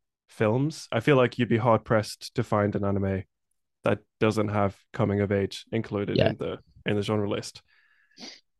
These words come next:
Speaker 1: What do you think about that is what makes it so popular to us and so accessible with having this, this coming of age theme?
Speaker 2: I think, um, with a lot of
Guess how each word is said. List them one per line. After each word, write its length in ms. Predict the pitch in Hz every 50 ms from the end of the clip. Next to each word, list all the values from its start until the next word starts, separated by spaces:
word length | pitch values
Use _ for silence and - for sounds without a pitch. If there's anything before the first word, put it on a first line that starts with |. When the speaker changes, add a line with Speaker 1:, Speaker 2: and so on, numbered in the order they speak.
| _ _ _ _ _ _ _ _
Speaker 1:
What 200 | - 135 139 143
do 80 | 143 170
you 100 | 165 160
think 460 | 156 - 143 139 135 131 - - - _ _ _ _ _ _ _ _ _ _ -
about 360 | 127 - - 120 135 143 139
that 180 | 139 120 110 113
is 100 | 110 - -
what 180 | 113 113 - - _
makes 280 | - 120 104 101 - -
it 80 | 113 -
so 440 | - - 117 107 104 104 98 - - _
popular 480 | - 117 107 - - - - 120 127 - _ _ -
to 180 | - 113 107
us 300 | 101 110 - - - - - _
and 180 | - 110 104 -
so 300 | - - 104 98 95 90
accessible 640 | 110 - - 110 101 - 101 98 98 98 98 - - _ _ -
with 160 | 113 113 107
having 360 | - - 120 113 113 107 107
this, 320 | 98 101 98 - - - - _ _ _ _ _
this 180 | - 104 - -
coming 280 | - - 113 107 101
of 100 | 98 92
age 340 | 107 98 95 - - - - _ _ -
theme? 320 | 123 110 107 92 92 92 - _ _ _ _ _ _ _ _ _ _ _ _ _ _ _ _ _ _ _ _ _ _ _ -
Speaker 2:
I 80 | 233 -
think, 380 | - 147 151 147 135 - - - _ _ _ _ _ _
um, 560 | 123 120 117 113 110 107 107 101 101 98 - -
with 180 | 104 110 104 98
a 60 | 110
lot 320 | 110 107 107 110 104 - -
of 440 | - 110 104 98 95 92 - - -